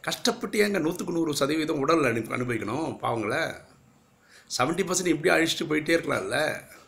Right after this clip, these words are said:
தேர்ட்டி பர்சன்ட் கூட உடல் அழிக்கிறது கூட நமக்கு தெரியாம போயிடும். அந்த அளவுக்கு பகவானுடைய சக்தி நமக்கு கிடைக்கும்.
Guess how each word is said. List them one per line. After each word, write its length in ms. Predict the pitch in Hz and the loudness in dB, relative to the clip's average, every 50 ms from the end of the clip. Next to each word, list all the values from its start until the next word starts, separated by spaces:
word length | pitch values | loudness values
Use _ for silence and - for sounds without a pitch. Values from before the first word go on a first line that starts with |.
| - _ _ - - - - _ _ _ _ _ _ _ _ _ _ _ _ - | -20 _ _ -20 -20 -20 -20 _ _ _ _ _ _ _ _ _ _ _ _ -2
தேர்ட்டி 320 | - 156 175 - 202 170 170 | 0 0 2 2 0 0 2
பர்சன்ட் 160 | 170 165 156 | 0 2 2
கூட 140 | 151 165 170 | 2 2 2
உடல் 220 | 143 147 156 156 | 4 4 4 4
அழிக்கிறது 320 | 147 135 139 131 131 127 127 | 6 4 4 4 4 2 2
கூட 120 | 135 151 | 0 0
நமக்கு 220 | 147 123 110 107 | 0 0 -2 -2
தெரியாம 380 | - 113 113 123 127 131 131 131 | -2 -2 0 0 0 0 -2 -4
போயிடும். 240 | 123 120 113 98 92 | -6 -6 -8 -8 -8
அந்த 240 | 95 104 107 110 113 | -8 -6 -4 -2 -2
அளவுக்கு 320 | 113 123 120 120 - 180 | -2 -2 -2 -2 -4 -4
பகவானுடைய 460 | 165 127 107 101 107 110 110 104 104 | -2 -2 -2 -2 -2 -2 -2 -4 -4
சக்தி 300 | 101 - 107 101 - - | -6 -6 -8 -8 -8 -8
நமக்கு 240 | 120 104 98 92 95 | -8 -8 -10 -12 -12
கிடைக்கும். 680 | - - - 104 - - - 113 113 110 - - - | -12 -12 -12 -12 -14 -14 -14 -14 -12 -12 -14 -16 -20